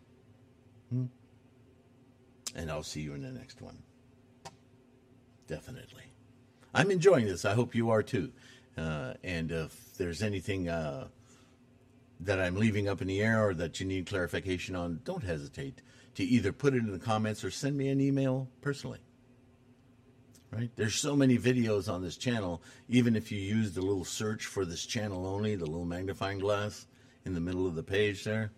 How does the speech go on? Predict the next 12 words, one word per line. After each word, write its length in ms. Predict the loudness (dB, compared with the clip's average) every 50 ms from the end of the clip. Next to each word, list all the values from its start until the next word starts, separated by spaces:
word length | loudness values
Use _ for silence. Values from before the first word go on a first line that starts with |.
| -16 -20 -20 -20 _ -20 -20 -20 -20 -20 -18 -16 -14
uh, 60 | -14 -12 -12
off 180 | -12 -12 -12
to 120 | -12 -12 -12
one 180 | -12 -12 -12
side, 360 | -10 -8 -6 -4 -4 -4 -6 -6
but 140 | -8 -8
in 200 | -8 -8 -8 -10
the 180 | -10 -12 -14 -16 -18 _ -10
middle, 320 | -8 -8 -8 -8 -10 -10 -10
top 220 | -8 -10 -8 -10
to 60 | -10 -10
bottom. 340 | -8 -8 -6 -8 -8 -10